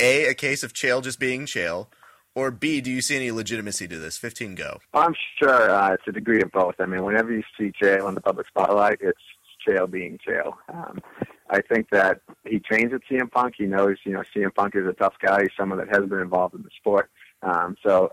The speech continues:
Speaker 2: you know, everything you hear from Chael is part of the persona, um, but I don't doubt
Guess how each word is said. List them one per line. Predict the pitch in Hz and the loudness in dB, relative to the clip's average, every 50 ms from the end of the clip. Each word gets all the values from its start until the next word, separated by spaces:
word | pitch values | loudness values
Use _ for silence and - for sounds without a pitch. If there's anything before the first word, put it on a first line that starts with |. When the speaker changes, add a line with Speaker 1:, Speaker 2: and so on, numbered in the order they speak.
| - - | -4 -6
Speaker 2:
you | 107 101 | -4 -2
know, | 98 95 - | 0 2 2
everything | 123 131 139 139 - 139 131 | 2 2 2 0 0 -2 -2
you | 117 | 0
hear | 123 117 110 | 0 0 0
from | - 98 | 0 -6
Chael | 87 - 101 101 104 101 98 98 98 92 | -6 -2 0 2 2 2 2 0 -2 -2
is | - _ _ | -4 _ _
part | - 95 95 95 | 0 0 0 0
of | 95 92 | -2 -4
the | 98 95 | -6 -8
persona, | - - 90 - - 95 104 113 139 151 143 - _ _ | -8 -8 -12 -10 -8 -6 -6 -4 -4 -6 -6 -10 _ _
um, | 95 95 92 95 | -8 -6 -6 -6
but | 90 95 92 | -4 -2 -2
I | 90 | -2
don't | 95 98 107 107 - - - - | -2 -2 -4 -6 -6 -8 -2 0
doubt | 101 98 95 95 85 | 2 2 2 2 -2